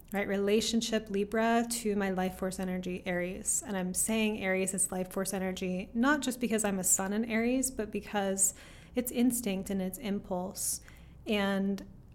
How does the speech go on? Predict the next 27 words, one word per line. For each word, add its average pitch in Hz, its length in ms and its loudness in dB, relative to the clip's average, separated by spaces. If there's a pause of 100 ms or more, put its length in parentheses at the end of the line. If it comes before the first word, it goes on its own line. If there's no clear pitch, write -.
(160)
I've 220 220 4
been 233 100 4
having 226 320 4
a 240 60 4
truly 220 420 0
mystical 196 520 -2
experience 196 840 0
with 185 220 -4
my 180 180 -2
instincts 214 580 -4
and 190 80 -4
with 196 140 -8
my 190 80 -4
impulses, 208 960 -6 (640)
right? 202 220 0
Like, 190 220 -6
these 214 180 2
ideas 208 520 2
came 214 240 -2
through 196 480 -2 (120)
that 196 120 -2
were 190 100 0
like, 190 200 0
"These 269 160 0
are 330 100 0
desires, 185 720 -2
like, 175 240 -6